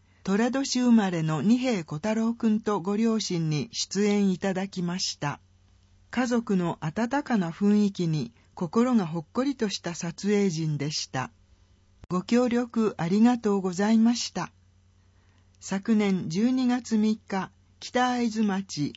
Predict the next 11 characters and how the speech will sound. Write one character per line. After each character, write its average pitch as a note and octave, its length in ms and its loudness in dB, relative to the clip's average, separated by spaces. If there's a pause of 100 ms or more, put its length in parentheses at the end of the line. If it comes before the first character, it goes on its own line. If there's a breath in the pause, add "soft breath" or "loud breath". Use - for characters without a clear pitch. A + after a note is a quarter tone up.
水 C4 340 0
木 G3+ 140 -2
の D#3 140 -2
里 D#3+ 380 -6
で。 C#3+ 220 -4 (2500)
今 C4 180 2
月 C4+ 300 0
の A#3+ 160 6
内 G#3+ 280 2
容 G3+ 220 0
は、 E3+ 220 -2